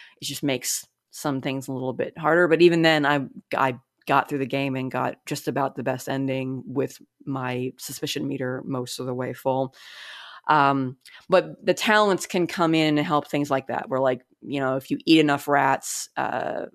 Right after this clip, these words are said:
you'll gain a talent that makes you gain a lot less suspicion when you eat a rat in the future.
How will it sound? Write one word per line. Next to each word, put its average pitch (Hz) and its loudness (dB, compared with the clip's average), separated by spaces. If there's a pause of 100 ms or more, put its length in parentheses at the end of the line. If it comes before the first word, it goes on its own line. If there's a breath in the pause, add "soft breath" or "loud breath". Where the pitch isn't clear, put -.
(160)
you'll 143 0
gain 139 0
a 135 -6
talent 139 -2
that 135 -2
makes 135 -6
you 135 0
gain 135 0
a 131 -4
lot 135 2
less 135 -4
suspicion - -4 (400 soft breath)
when 151 2
you 139 2
eat 143 2
a 127 0
rat - -2
in 131 -4
the 127 -6
future. - -10